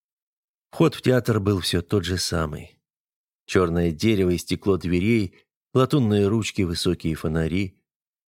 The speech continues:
Правда, ручки эти давно уже никто не надраивал до блеска, как было во времена, когда деспотической рукой театром правил Николай Иванович Тихонов.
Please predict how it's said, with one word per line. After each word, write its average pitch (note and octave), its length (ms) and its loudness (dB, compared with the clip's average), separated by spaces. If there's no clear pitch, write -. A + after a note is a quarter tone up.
Правда, C#3+ 300 2
ручки C#3+ 240 0
эти A#2 200 2
давно A#2 320 2
уже G#2 200 0
никто G2+ 260 -2
не G2+ 100 0
надраивал G2+ 640 2
до D#2+ 120 -2
блеска, D#2 480 -4
как D#3 200 2
было C3+ 240 4
во G#2+ 160 2
времена, A#2 460 2
когда A#2 340 0
деспотической A#2 800 -2
рукой A2+ 360 0
театром A2 500 0
правил G2 320 0
Николай F#2 400 0
Иванович D#2+ 480 -4
Тихонов. - 560 -12